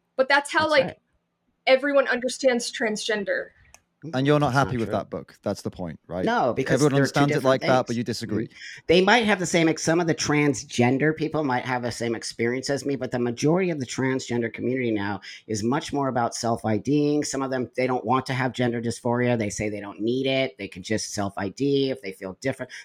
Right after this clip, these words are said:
Speaker 2: That is nowhere the same experience of mine. So
Speaker 1: Most
Speaker 2: it's like
Speaker 1: of those
Speaker 2: we have
Speaker 1: people aren't
Speaker 2: Mm-hmm.
Speaker 1: transitioning, though.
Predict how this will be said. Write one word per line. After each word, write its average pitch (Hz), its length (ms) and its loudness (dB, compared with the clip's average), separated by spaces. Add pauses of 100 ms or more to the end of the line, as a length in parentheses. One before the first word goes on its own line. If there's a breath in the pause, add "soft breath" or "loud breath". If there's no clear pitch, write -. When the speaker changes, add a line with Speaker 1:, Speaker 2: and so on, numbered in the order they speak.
Speaker 2:
That 147 180 2
is 131 160 -4
nowhere 170 420 0
the 147 80 -2
same 131 240 -2
experience 160 600 -4
of 101 120 -6
mine. 82 240 -8
So 123 220 -4 (120)
Speaker 1:
Most 262 120 4
Speaker 2:
it's - 120 -2
like 294 100 0
Speaker 1:
of 359 80 -2
those 208 80 2
Speaker 2:
we 339 140 2
have 370 120 4
Speaker 1:
people - 80 2
aren't - 160 4 (180)
Speaker 2:
Mm-hmm. - 140 -16
Speaker 1:
transitioning, 330 440 -2
though. 175 280 -6